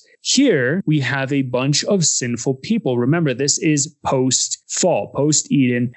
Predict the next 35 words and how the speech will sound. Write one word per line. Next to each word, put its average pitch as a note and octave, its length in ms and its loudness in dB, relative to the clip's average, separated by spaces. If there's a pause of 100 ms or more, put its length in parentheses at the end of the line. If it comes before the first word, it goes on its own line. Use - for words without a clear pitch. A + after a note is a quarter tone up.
(120)
and C3 500 0
God D3 340 -2
is C#3 240 -2
once C3 320 0
again C3+ 260 -2
allowing C3 680 0
for D3 120 -4
people C3+ 360 -4
to - 100 -2
come C3+ 460 -2
to B2 180 0
himself. A2+ 680 0
But - 220 -8
people F#3 260 -2
cannot C#3+ 420 -2
come A#3 280 2
to F#3+ 140 2
God A#2+ 380 -2 (440)
without C3 380 0
consequences. - 1120 -2 (320)
The B2+ 80 0
consequences D3+ 880 0
being D3+ 480 2
that A2 440 -2 (300)
they C#3 640 2
need C3 680 0
a B2+ 260 -4
blood B2 500 0
sacrifice. C3+ 1000 -2
Either C#3+ 260 2
it's B2+ 140 -4
going D3 260 -2
to B2+ 80 0
be A#2+ 180 0
them A#3 440 0